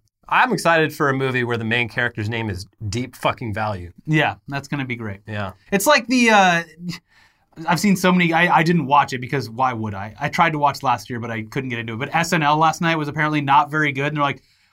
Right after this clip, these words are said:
Speaker 2: uh, maybe Trump was, like, the last good thing that they could write about. And I'm just like,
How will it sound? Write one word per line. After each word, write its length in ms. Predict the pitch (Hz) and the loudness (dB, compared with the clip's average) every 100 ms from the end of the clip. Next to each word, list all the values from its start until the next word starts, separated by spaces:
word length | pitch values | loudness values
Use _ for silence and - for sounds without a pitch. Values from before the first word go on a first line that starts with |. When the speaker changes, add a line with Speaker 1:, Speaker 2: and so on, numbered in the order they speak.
| - | 0
Speaker 2:
uh, 280 | 160 160 160 | 4 4 4
maybe 300 | 170 214 247 | 4 4 2
Trump 320 | - 214 196 | 4 4 4
was, 460 | 131 151 180 170 170 | 0 2 2 0 2
like, 240 | 180 175 | 2 2
the 80 | 180 | 2
last 320 | 170 175 - | 6 6 4
good 160 | 180 170 | -2 2
thing 160 | 180 | 0
that 80 | 175 | 0
they 80 | 170 | 0
could 100 | 165 | 0
write 140 | 170 | 0
about. 140 | 170 180 | 2 4
And 80 | |
I'm 80 | 185 | 4
just 180 | 185 180 | 2 2
like, 180 | 214 | 0